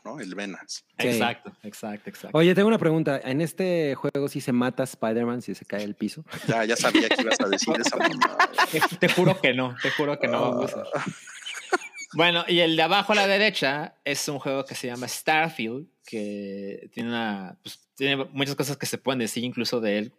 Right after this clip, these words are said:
Speaker 3: cuando no se ha lanzado. Es un juego de Bethesda, que es una compañía norteamericana muy dedicada a los R P Gs, evidentemente occidentales, que son muy diferentes a los japoneses. Pero, pero es una compañía que, o sea, hace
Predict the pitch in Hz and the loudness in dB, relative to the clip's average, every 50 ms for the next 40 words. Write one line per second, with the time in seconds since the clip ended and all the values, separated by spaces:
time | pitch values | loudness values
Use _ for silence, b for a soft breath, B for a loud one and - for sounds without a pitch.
0 | _ _ _ - 101 98 95 101 107 113 113 - 123 113 113 110 110 - 131 117 | _ _ _ -6 -6 -4 -4 -2 -4 -4 -2 -2 -2 -2 -2 -4 -4 -4 -4 -4
1 | 107 101 120 143 B B B B B B B B B B _ _ 160 160 160 160 | -4 -6 -10 -12 B B B B B B B B B B _ _ 4 4 6 4
2 | 165 - - - _ 165 156 156 156 151 - 156 143 135 147 143 135 139 131 120 | 2 0 -6 -6 _ -2 0 0 0 0 2 2 2 4 2 0 2 2 4 4
3 | 120 120 107 131 123 139 185 180 160 135 131 123 175 233 254 _ _ _ _ - | 4 4 2 0 2 2 2 2 2 2 0 0 0 -2 -8 _ _ _ _ -6
4 | 110 104 - 117 113 113 110 107 107 107 104 - 110 101 104 104 107 107 107 110 | -4 -4 -4 -6 -6 -4 -4 -4 -4 -6 -6 -8 -8 -6 -6 -6 -4 -4 -4 -4
5 | 107 107 104 104 107 101 - - 104 101 101 101 98 - 113 107 107 110 110 110 | -4 -4 -4 -4 -4 -4 -4 -4 -4 -4 -4 -4 -2 -2 -2 0 0 -2 -2 -4
6 | 104 101 95 98 98 - - - - - - - - 131 135 147 156 156 156 151 | -4 -4 -6 -8 -6 -6 -6 -6 -6 -4 -4 -2 -2 0 0 2 2 4 4 2
7 | 120 120 104 - 131 120 120 123 123 120 113 104 - 123 110 117 117 - 117 104 | 2 0 -2 0 0 2 2 2 2 2 0 -2 -2 -2 -2 -2 -2 -2 -4 -4
8 | - 113 107 104 - - - 107 98 104 104 104 110 107 107 101 104 107 - - | -2 -2 -2 -2 -2 -4 -6 -6 -6 -6 -6 -6 -4 -4 -4 -4 -4 -4 -4 -2
9 | 117 104 104 104 104 117 110 101 107 104 - - 98 - 95 98 104 107 107 110 | -2 -2 -2 -2 -2 -2 -2 -2 -4 -6 -10 -14 -12 -8 -6 -4 -2 -2 -2 -2
10 | - - 101 - 104 95 92 - 110 - - 127 123 104 - - - - - B | -4 -6 -10 -8 -8 -10 -6 -8 -8 -6 -4 -6 -6 -6 -8 -10 -14 -14 -16 B
11 | B B B B B B B B B B _ _ - 165 151 151 156 151 151 151 | B B B B B B B B B B _ _ 4 4 6 6 6 6 6 4
12 | 151 147 - - _ _ - 143 151 151 - - 175 180 180 - 165 143 131 139 | 4 2 0 -4 _ _ 2 2 4 4 2 2 0 -2 0 0 0 2 2 0
13 | 135 143 147 151 156 151 - 175 160 147 139 131 120 110 - - - _ _ _ | 2 2 2 2 2 2 2 2 4 4 4 4 2 0 -2 -8 -16 _ _ _
14 | _ _ _ _ - 139 131 - 151 139 131 131 - 151 143 143 - 165 156 | _ _ _ _ -4 -4 -2 0 2 2 2 2 2 2 2 2 4 2 2